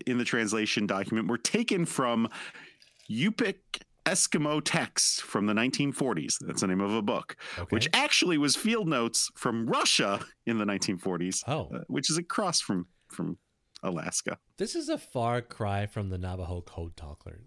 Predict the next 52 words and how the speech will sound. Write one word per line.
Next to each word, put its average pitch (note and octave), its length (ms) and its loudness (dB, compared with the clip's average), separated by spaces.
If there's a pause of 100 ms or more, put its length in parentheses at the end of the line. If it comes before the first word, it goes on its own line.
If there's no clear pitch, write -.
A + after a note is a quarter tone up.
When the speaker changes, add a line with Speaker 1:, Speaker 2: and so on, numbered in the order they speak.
(220)
Speaker 2:
code - 220 -8 (280)
Speaker 1:
It, B2 140 2
Speaker 2:
talkers. D#2+ 300 -14
Speaker 1:
it B2+ 160 4
is C3 240 4
indeed. G2+ 340 2
It F2+ 120 0
is F#2+ 160 0
indeed. F#2 300 -2 (1300)
Uh, B2 200 0
Speaker 2:
Yeah. F3+ 80 4
Speaker 1:
incidentally, D3 580 2
uh, A2+ 280 0
while, B2 340 0
while B2 240 2
we're A2 160 2
reading, A2+ 420 2
I G2+ 140 0
took - 400 -2
"Tomorrow A#2 440 2
he A2+ 140 0
will G#2 140 2
go G2 180 0
hunting G2 640 0 (100)
very G#2 380 2
early G2+ 520 0
and G2 140 0
will F#2 100 0
bring F#2 300 0
nothing," E2+ 460 0 (340)
and, E2+ 240 -4
and A2+ 160 2
I G#2 80 4
put D#3 180 0
it C3 120 2
into G2+ 180 2
Google G2 380 0
Translate, F#2 580 0 (240)
Speaker 2:
Oh, G#2 60 2
Speaker 1:
and G2 80 4
I G2 40 4
Speaker 2:
yeah? F#2+ 60 0
Speaker 1:
translated G#2+ 560 2
it G#2+ 60 4
into G#2 160 2
five G2 340 2
different G2 320 2
languages, A2+ 640 2
Speaker 2:
Oh, D3 200 0
wow. F#2 120 0
Speaker 1:
and F#2+ 80 2
then F#2+ 160 4